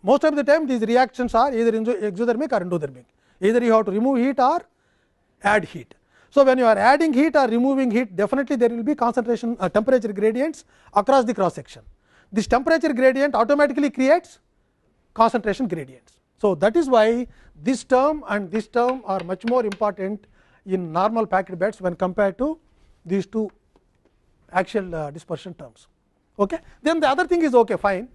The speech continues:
So this is the convection term, this is the rate term, this is again convective heat transfer term, and, uh, this is the heat removal through the wall. Okay? And here you have again heat generation term. Okay? Good.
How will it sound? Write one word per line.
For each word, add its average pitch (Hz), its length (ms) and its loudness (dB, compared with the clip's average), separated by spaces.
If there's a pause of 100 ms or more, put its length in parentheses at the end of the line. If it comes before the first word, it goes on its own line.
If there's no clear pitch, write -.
(300)
So 233 100 2
this 233 200 -6
is 277 100 -2
the 240 80 -4
convection 226 440 -2
term, 226 180 -2
this 208 200 -6
is 208 80 -8
the 202 80 -2
rate 190 180 -2
term, 240 280 -2 (340)
this 233 140 0
is 240 60 -2
again 247 320 4
convective 240 460 0
heat 233 160 0
transfer 220 360 -2
term, 247 240 -2 (480)
and, 208 320 0
uh, 180 240 0
this 190 200 -8
is 214 120 -2
the 180 360 -2 (340)
heat 254 220 0
removal 254 340 2
through 240 200 -2
the 226 120 2
wall. 196 360 2 (720)
Okay? 254 260 -2 (340)
And 277 300 0
here 262 240 -2
you 233 120 0
have 240 220 0 (1300)
again 202 340 0
heat 185 280 -2
generation 185 420 -2
term. - 160 -16 (420)
Okay? 202 220 0 (160)
Good. 185 160 2